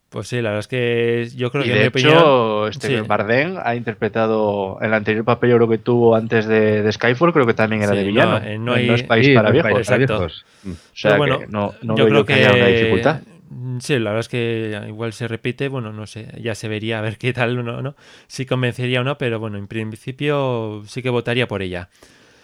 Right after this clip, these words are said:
Speaker 1: Y ahora pasemos a la peor villana. Eduardo, ¿a quién has elegido tú?
Speaker 3: Bueno, es que la palabra peor se puede interpretar en dos aspectos.
Speaker 1: O sea, la
Speaker 3: Como
Speaker 1: más,
Speaker 3: peor
Speaker 1: la que menos te ha
Speaker 3: villana,
Speaker 1: gustado.
Speaker 3: la que más daño hace, digamos, que en este caso,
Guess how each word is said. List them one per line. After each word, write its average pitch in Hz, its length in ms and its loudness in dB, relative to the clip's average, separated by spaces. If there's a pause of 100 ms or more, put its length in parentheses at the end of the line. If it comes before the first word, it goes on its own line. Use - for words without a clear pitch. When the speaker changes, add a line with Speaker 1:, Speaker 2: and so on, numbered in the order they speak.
(220)
Speaker 1:
Y 151 80 0
ahora 151 120 2
pasemos 165 560 0
a 113 120 -2
la 104 180 -2
peor 135 240 -2
villana. 98 500 -6
Eduardo, 143 560 0
¿a 110 120 -6
quién 135 160 -4
has 120 100 -4
elegido 127 480 -2
tú? 107 220 -6 (760)
Speaker 3:
Bueno, 143 160 6
es 127 60 2
que 160 100 4
la 147 80 6
palabra 139 320 4
peor 135 220 4
se - 80 2
puede 123 160 4
interpretar 120 440 2
en 120 80 0
dos 110 160 -2
aspectos. 98 600 -2 (100)
Speaker 1:
O - 80 -14
sea, 117 180 -6
la 110 80 -2
Speaker 3:
Como 117 220 4
Speaker 1:
más, 123 240 4
Speaker 3:
peor 151 480 6
Speaker 1:
la 123 160 0
que - 80 -6
menos 156 240 4
te 160 80 6
ha 165 40 8
Speaker 3:
villana, 139 160 6
Speaker 1:
gustado. 110 300 2
Speaker 3:
la 131 140 2
que 120 180 -4
más 139 220 4 (100)
daño 135 480 4
hace, 139 300 2
digamos, 143 460 2 (220)
que 120 80 -2
en 123 60 2
este 120 220 -2
caso, 117 320 -2